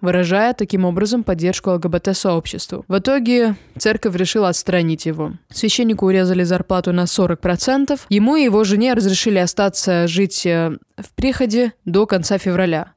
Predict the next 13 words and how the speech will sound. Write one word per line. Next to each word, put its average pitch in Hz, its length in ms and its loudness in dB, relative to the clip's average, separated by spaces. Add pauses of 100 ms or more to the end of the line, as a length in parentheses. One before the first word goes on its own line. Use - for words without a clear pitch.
(140)
А 208 120 -2
затем 277 440 0
пара 208 200 2
должна 196 340 2
найти 180 400 0
новое 180 320 2
место. 165 440 -2 (100)
Тогда 196 280 0
же 269 120 0
Дюку 214 380 2
перестанут 185 520 -2
платить 180 300 -2
зарплату. 165 580 -4